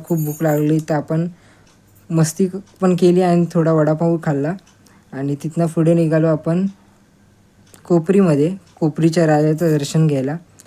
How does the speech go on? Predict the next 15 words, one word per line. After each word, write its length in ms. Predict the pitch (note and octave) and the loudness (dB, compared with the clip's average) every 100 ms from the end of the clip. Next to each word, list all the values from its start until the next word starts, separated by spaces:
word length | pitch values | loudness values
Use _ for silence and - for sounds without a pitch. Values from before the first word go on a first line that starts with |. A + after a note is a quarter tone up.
| _ - D#3 | _ -10 -2
So, 380 | D3 D3+ D3+ | 0 2 2
अ, 40 | C#3+ | 0
कोपरीच्या 540 | - D#3 D#3 D#3+ E3 | -2 -4 -2 -2 0
राजाचं 400 | D#3 D#3 D#3 E3 | 0 0 0 0
दर्शन 340 | D#3 C#3 F3 F3 | 0 -2 -2 0
घेतलं 280 | D3+ D3+ | 0 -2
आणि 200 | D#3 D3+ | -4 -2
आपण 440 | D3+ C#3+ D#3+ E3 G3+ | -4 -4 -4 -4 -6
थेट 480 | - _ - F3+ F3+ | -12 _ 0 0 2
निघालो 460 | F#3 E3+ E3 E3+ G3+ | 0 2 4 2 0
ठाण्याच्या 460 | G3 E3 D#3+ D#3+ | -2 0 2 2
महाराजाला. 580 | D#3+ C#3+ E3 D#3+ C#3+ C#3+ | 0 2 2 2 0 -2
आणि 220 | D3 D#3 D3+ - | -2 -2 -4 -2
हाच 180 | G3 F#3 | 0 0
आपला 400 | D#3+ D#3+ E3 | -2 0 0